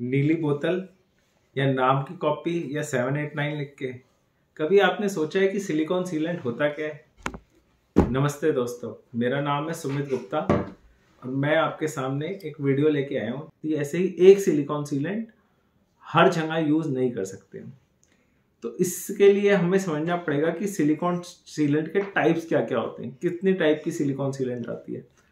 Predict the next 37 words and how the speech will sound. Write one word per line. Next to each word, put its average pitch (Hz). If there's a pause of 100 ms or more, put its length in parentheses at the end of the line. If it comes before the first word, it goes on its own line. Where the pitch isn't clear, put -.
(260)
वैसे 135
तो 170
बहुत 143
types 135
है, 160
पर 170
मैं 156
अपने 147
construction 135
industry 131
की 139
बात 117
करूँगा। 117 (560)
हम 165
basically 165 (480)
दो 190
parts 160
में 151
divide 113
करते 113
हैं। 131
पहली 151
से, 165 (180)
पहली 139
quality 160
होती 156
है 226 (540)
neutral 165
base 139
silicon, 104 (320)
neutral 147 (440)
cure 165
silicon। 117 (600)
दूसरी 143
quality 160
होती 160
है -